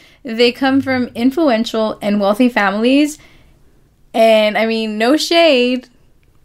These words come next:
but we all kind of know what happens when those things mix.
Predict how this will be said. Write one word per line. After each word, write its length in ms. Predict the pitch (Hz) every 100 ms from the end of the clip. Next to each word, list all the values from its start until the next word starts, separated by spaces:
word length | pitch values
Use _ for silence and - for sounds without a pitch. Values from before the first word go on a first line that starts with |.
| -
but 460 | 226 202 208 202 180
we 100 | 240
all 180 | 247 294
kind 240 | 311 320
of 120 | 320
know 440 | 262 240 262 233 208
what 240 | 202 214
happens 560 | 208 220 220 208 214 220
when 220 | 214 208
those 380 | 196 196 202 202
things 360 | 202 196 190
mix. 460 | 185 165 - - -